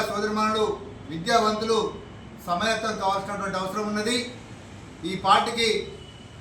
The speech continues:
మరి ప్రజలలో ఆదరణ ఉన్నది. బహుజనవాదంతో రాజ్యాంగాన్ని రక్షించాలనేటువంటి యొక్క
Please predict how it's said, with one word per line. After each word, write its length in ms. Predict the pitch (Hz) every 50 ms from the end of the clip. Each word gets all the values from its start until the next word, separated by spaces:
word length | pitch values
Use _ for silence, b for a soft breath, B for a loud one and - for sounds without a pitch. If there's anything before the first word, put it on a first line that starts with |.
| - - 170
మరి 140 | 185 190 202 202 185
ప్రజలలో 480 | 185 190 220 226 220 220 220 220 220 214 208 202
ఆదరణ 280 | 202 202 214 208 214 214 208 202
ఉన్నది. 300 | 202 214 226 226 247 254 247 254 254 - - - - - - - - - - - - -
బహుజనవాదంతో 840 | - 180 196 202 233 226 220 208 208 208 208 208 208 208 214 214 208 - - - - - - - - - - 139 165
రాజ్యాంగాన్ని 600 | - 202 202 190 233 233 233 233 233 226 220 214 208
రక్షించాలనేటువంటి 920 | 202 202 - 214 180 - 220 208 202 202 202 202 190 196 208 202 196 208 202
యొక్క 160 | 202 202 208